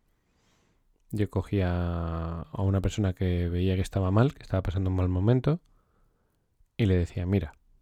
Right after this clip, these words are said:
vamos a ponernos en una situación crítica. ¿Tienes hijos o padres o algún ser querido?". Decía, "Sí".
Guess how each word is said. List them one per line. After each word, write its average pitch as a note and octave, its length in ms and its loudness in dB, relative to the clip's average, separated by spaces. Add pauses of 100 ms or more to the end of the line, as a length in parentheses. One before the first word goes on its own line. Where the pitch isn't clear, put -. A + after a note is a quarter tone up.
(1080)
vamos A2+ 240 4
a A#2+ 60 6
ponernos G#2 360 2
en G#2 60 2
una F#2+ 140 2
situación F#2+ 400 0
crítica. E2+ 460 -8 (1200)
¿Tienes F#2+ 1200 2 (920)
hijos D3+ 580 2 (1300)
o F2 300 -4
padres G#2 460 2
o F#2+ 80 -2
algún F2+ 200 -2
ser G2+ 180 -4
querido?". A2 400 2
Decía, - 320 -12
"Sí". F2 240 -6